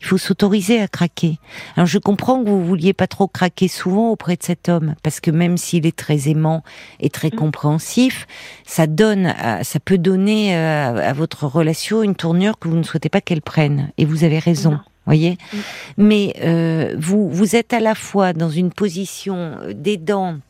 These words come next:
Speaker 1: de maman, mais aidante de votre petite fille qui présentait
Speaker 2: Mm.
Speaker 1: beaucoup de difficultés. Vous avez réussi à faire en sorte qu'elle intègre ce circuit. Ça se passe bien. Mais
Speaker 2: Mm.
Speaker 1: vous, dans votre métier, vous aidez des personnes aussi, euh,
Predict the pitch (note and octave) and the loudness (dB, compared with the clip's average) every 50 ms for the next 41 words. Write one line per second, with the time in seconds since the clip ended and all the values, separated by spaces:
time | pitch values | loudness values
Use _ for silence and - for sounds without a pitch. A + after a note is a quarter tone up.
0 | - _ - B2+ C#3 D3+ D3 D3 D#3+ E3 F3 F#3 G3 G3+ F#3+ F3 D#3 C#3+ _ _ | -20 _ -12 -8 -6 -4 -2 0 0 0 2 2 2 2 2 0 -2 -4 _ _
1 | - D3 D3+ D3+ D3 C#3 C#3+ F#3 F#3 F#3 F3+ D#3+ E3 E3 D3 E3+ E3 - - F#3+ | -8 -6 -6 -4 -4 -2 0 0 0 0 0 0 -2 0 0 0 0 0 0 0
2 | - - - D#3 - - - F#3+ F#3 F3 D#3+ - - - D#3+ - - - D#3+ C3+ | 0 -2 -6 -10 -8 -2 0 0 0 0 -2 -6 -8 -10 -8 -8 -4 -4 -2 -2
3 | D#3+ D#3 D3 - E3+ D#3 E3 D#3 - F#3+ D#3 C#3 D#3 E3 - - F3+ - - F3+ | -2 -2 -2 -2 0 0 -2 -2 -2 -4 -2 -2 -2 -4 -2 -2 -4 -4 -4 -6
4 | D3+ - - A3 A#3 B3+ C4 - - - - - - - _ - E3+ G3+ G#3+ F3 | -6 -2 2 2 2 2 0 -4 -10 -18 -18 -18 -18 -14 _ 0 2 4 4 4
5 | G#3 G3+ F3+ G#3+ G#3 - G#3 A3 G#3+ G#3 G3+ - - - - A3 G#3 G3+ G3 F#3 | 4 4 4 2 2 2 2 2 2 2 -2 -4 -4 -4 -2 0 2 4 2 2
6 | - - F3+ F3 E3 E3+ E3 - - F3+ E3+ - - - E3+ E3 E3 D#3+ E3 - | 2 0 -2 -2 0 -2 -4 -4 -4 -6 -6 -6 -6 -4 -4 -2 -2 -2 -2 -2
7 | F3 E3+ D#3+ E3 D#3 D#3+ D3+ - - D#3+ D3+ - - E3 D#3 - - - D#3+ E3+ | 0 0 0 -2 -4 -6 -6 -4 -2 -4 -4 -2 -2 -4 -4 -4 -4 -2 0 0
8 | E3 D3+ - - - - - _ - - - F#3 E3+ - - F3+ - D#3+ E3 D#3+ | 0 0 -2 -8 -20 -20 -20 _ -6 0 0 0 2 2 0 0 2 2 2 2
9 | C#3+ C3 C3 E3+ F3 F#3 F#3+ G3+ A3+ B3 B3+ - _ _ - - - - - - | 2 0 0 2 4 4 4 4 2 0 -4 -8 _ _ -20 -20 -18 -16 -16 -18
10 | - - - - G3+ G3+ G#3 G#3+ A3 G#3+ - F#3 E3+ F#3 G#3 A#3 B3 G#3+ F#3 G3+ | -20 -14 -4 0 2 4 4 2 0 -4 -4 -4 0 0 2 2 2 2 4 2
11 | G#3+ G#3+ G#3 A#3 A#3 - - G#3+ G3+ G3+ G#3 F#3+ - - - G3 G3+ G3+ F#3+ E3 | 2 2 2 0 0 0 0 0 2 2 2 0 -2 -4 -2 2 2 2 2 0
12 | D3+ D#3+ F3+ F3 C#3 - G#3+ A3 F3+ D3 G3 A3 G#3+ G3+ F#3+ E3+ C3 C#3 E3 E3+ | -2 -2 -2 -2 0 2 2 2 2 2 2 2 4 2 0 -2 -4 -2 -2 0
13 | - D#3+ D#3+ - - - - F3+ F3+ F3+ F#3 F3 E3 D3+ - - - F3 F3+ F3+ | 2 0 -2 -2 -2 -2 0 0 2 2 2 0 0 -2 -4 -6 -2 0 0 2
14 | F3+ F3+ E3+ E3 E3 D#3+ D#3 D#3+ | 2 2 2 0 0 0 0 -2